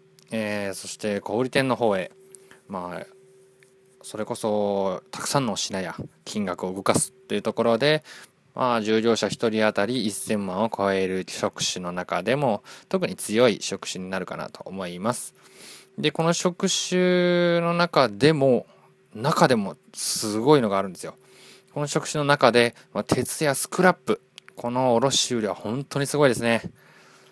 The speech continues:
もう今でもすごい稼いでますね。で、愛知ですと二十三号線沿いから、まあ、少し外れたところに、えー、ちょっとあるんですけども、まあ、そこもすごく儲かってますね。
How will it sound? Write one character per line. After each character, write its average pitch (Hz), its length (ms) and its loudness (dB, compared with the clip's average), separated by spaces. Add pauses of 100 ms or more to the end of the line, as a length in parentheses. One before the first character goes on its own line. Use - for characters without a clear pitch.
(120)
も 104 180 -4
う 107 60 0
今 131 320 0
で 120 160 -4
も 131 160 -2
す 113 220 -6
ご 120 180 4
い 123 140 4
稼 - 260 -4
い 113 40 0
で 110 80 4
ま 107 100 0
す 107 100 -6
ね。 98 180 -2 (1300)
で、 127 340 4
愛 180 200 4
知 - 120 -4
で 160 100 4
す - 120 -4
と 127 320 6
二 151 160 2
十 175 160 2
三 151 240 -2
号 185 120 2
線 180 320 0
沿 170 180 6
い 160 40 -4
か 156 160 4
ら、 139 320 8
ま 120 100 2
あ、 - 40 0
少 - 220 2
し 127 120 -2
外 107 280 0
れ 143 120 2
た 151 120 2
と 139 120 -2
こ 147 100 0
ろ 127 120 6
に、 104 260 -2 (400)
え 92 460 -6
ー、 - 20 -8
ち - 60 -10
ょ - 20 -12
っ - 40 -12
と 85 100 0
あ 104 80 6
る 101 100 -2
ん 90 60 -6
で 87 80 -8
す - 100 -10
け - 80 -8
ど - 80 -6
も、 92 260 -6
ま 82 100 -12
あ、 - 20 -12
そ - 160 -10
こ - 120 -12
も 110 60 -6
す - 220 -6
ご 127 160 2
く - 80 2
儲 107 140 0
か 107 100 0
っ - 40 -2
て 104 100 -6
ま 95 100 -6
す - 80 -14
ね。 104 260 -4